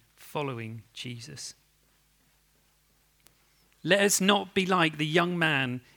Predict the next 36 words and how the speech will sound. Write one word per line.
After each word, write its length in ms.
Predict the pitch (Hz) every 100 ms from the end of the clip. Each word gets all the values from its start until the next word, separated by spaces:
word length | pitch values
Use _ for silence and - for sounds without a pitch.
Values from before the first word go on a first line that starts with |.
| _
in 200 | 156 151
just 400 | 127 175 - -
observing 680 | 156 139 131 175 190 180 185
the 60 | 156
commands 580 | - 151 170 185 185 156
that 120 | 143
make 300 | 143 131 127
us 180 | 117 -
look 280 | 127 143
good 340 | - 175 175 165
in 320 | - 127 120
man's 360 | 120 113 113 127
eyes, 500 | 135 135 139 139 - _ _ _ _ _ _ _
but 140 | - -
first 760 | - - 180 151 120 - - -
keep 240 | - 147 -
the 80 | 131
greatest 800 | - 143 143 - 120 - - -
commandment, 560 | - 113 110 110 113 - _ _ _ _ _
to 100 | -
love 440 | 135 151 180 175 -
the 80 |
Lord 280 | 123 127 120
our 120 | 117
God 520 | 117 156 160 175 170 - _
with 200 | 117 113 -
everything 680 | 156 156 160 - 156 156 156
we 140 | 143
have. 440 | 139 131 110 110 - _ _ _ _ _ _ _ _ _ _ _ _ _ _ _ _ _ _ _ _ _ _ _ _
It 100 | 143
can 320 | - 170 175 175
be 80 |
very 220 | 175 170 165
tempting 640 | - 147 143 - 120 113
to 140 | - 127
follow 600 | - - 135 131 127